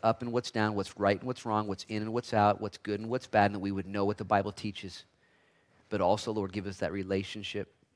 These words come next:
that appreciation for one another, to die to ourselves, to be the best men and women, the best family, the best moms and dads and brothers and sisters we could possibly be. We thank you for this church. We thank you for your word. We thank you for Paul, Lord. We remember his chains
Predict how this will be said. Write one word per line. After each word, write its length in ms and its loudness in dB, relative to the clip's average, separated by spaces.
that 140 2
appreciation 560 -4
for 100 -8
one 160 -4
another, 380 -4
to 80 -6
die 220 6
to 100 2
ourselves, 540 -4
to 80 -2
be 100 0
the 100 -2
best 300 0
men 100 0
and 100 -2
women, 380 -4
the 80 -8
best 280 -2
family, 320 -2
the 100 -8
best 240 -2
moms 260 -4
and 140 -10
dads 240 0
and 120 -10
brothers 340 0
and 80 -10
sisters 340 -10
we 80 -8
could 140 -8
possibly 500 -2
be. 200 -8
We 100 2
thank 220 4
you 60 -10
for 80 -4
this 160 -4
church. 260 -4
We 80 -6
thank 160 0
you 80 -4
for 120 -6
your 220 0
word. 240 0
We 80 -4
thank 220 -2
you 40 -6
for 140 -8
Paul, 280 2
Lord. 180 0
We 140 2
remember 280 2
his 200 0
chains 440 2